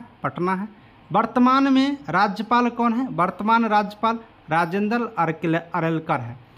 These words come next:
राजेंद्र अरेलकर है, ये चीज़ यहाँ से याद रखेंगे। मुख्यमंत्री तो सबको याद होंगे, नीतीश कुमार, उप मुख्यमंत्री श्री तेजस्वी यादव, इतना सभी को याद होंगे।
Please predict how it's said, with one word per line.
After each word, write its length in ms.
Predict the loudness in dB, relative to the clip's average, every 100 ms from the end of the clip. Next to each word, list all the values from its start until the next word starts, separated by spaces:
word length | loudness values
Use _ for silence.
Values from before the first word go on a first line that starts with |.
| -12 -2
राजेंद्र 420 | -2 0 0 0
अरेलकर 640 | 0 0 2 0 0 -2
है, 220 | 0 -4 -6 -10 -4
ये 120 | -4
चीज़ 240 | -4 -2
यहाँ 140 | 0 -2
से 200 | -6 -6
याद 200 | -6 -6
रखेंगे। 380 | -8 -8 -10 -12 -20 -20 -4
मुख्यमंत्री 680 | -4 2 4 4 2 0 0
तो 200 | -2 -6
सबको 360 | -2 -2 0 2
याद 260 | 2 0
होंगे, 320 | -2 -2 -4 -4
नीतीश 360 | -4 -2 -4 -4
कुमार, 360 | 0 0 0 -6
उप 120 | -14 -6
मुख्यमंत्री 680 | -8 -4 -4 -4 -6 -10 -10 -12
श्री 240 | -8 -6
तेजस्वी 500 | -4 -6 -6 -6 -2
यादव, 300 | -2 -4 -12 -16 -20 -20 -12
इतना 220 | -2 0
सभी 260 | 0 0 -2
को 120 | 0
याद 220 | 2 2
होंगे। 260 | 0 -2